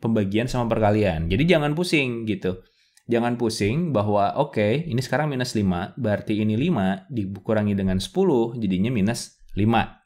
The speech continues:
gitu ya. Jadi ada urutannya nih. Jadi kita nggak bisa membuat, misalkan kita pengennya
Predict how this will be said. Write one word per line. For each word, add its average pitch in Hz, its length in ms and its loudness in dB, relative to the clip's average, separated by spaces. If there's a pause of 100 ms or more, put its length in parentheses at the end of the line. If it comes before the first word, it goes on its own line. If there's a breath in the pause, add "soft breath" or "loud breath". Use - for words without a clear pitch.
(140)
gitu 113 160 0
ya. 110 320 2
Jadi 139 320 4
ada 131 80 6
urutannya 143 480 4
nih. 147 240 2
Jadi 135 160 2
kita 160 160 2
nggak 139 160 2
bisa 135 320 2
membuat, 113 560 2 (320 soft breath)
misalkan 123 320 0
kita 139 240 0
pengennya 127 720 -2